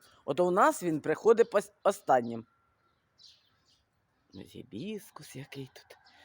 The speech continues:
Ну, зніму, що, що, що не той, те он обрізати усе прийдеться вже. Конечно, все облетіло, все об той. Дощ, конечно,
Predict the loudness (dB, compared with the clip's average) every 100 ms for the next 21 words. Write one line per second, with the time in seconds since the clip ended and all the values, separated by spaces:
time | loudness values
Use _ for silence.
0 | _ -8 -6 -4 -4 -2 -6 -4 -4 -4
1 | -14 -2 -2 0 2 2 2 0 0 0
2 | 2 2 2 -4 -6 -6 0 0 -2 -6
3 | -4 -2 -4 -4 -8 -6 -6 -4 -8 -10
4 | _ _ _ -2 -2 -6 -14 -6 0 0
5 | 0 -8 -8 -4 0 0 -2 -2 -4 -2
6 | 0 0 -2 -16 -20 -20 -20 -4 -2 -2
7 | -2 -6 -6 -8 -10